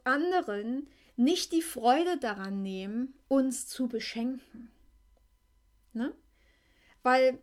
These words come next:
ganz oft, ob das jetzt Mama oder Papa ist oder eine gute Freundin, die uns irgendwie was Gutes tun wollen oder uns was schenken möchten, dann lehn das nicht ab.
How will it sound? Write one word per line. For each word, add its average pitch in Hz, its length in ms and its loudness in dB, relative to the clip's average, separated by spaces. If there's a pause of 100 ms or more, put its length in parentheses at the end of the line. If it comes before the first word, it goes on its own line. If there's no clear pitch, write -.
(120)
ganz 294 220 2
oft, - 380 -2
ob - 160 -12
das 277 140 -2
jetzt 254 180 0
Mama 240 380 2
oder 269 160 0
Papa 220 440 -4
ist - 440 -6
oder 254 220 4
eine 262 220 2
gute 311 280 -6
Freundin, 226 760 0 (440)
die 294 80 0
uns 294 140 0
irgendwie 302 340 -2
was 294 220 -4
Gutes 269 420 2
tun 247 440 4
wollen 233 540 2
oder 262 300 0
uns 294 180 -4
was 311 220 -4
schenken 247 400 4
möchten, 233 640 -2 (380)
dann 254 180 2
lehn 240 300 2
das 330 240 -4
nicht 269 280 -6
ab. - 260 -16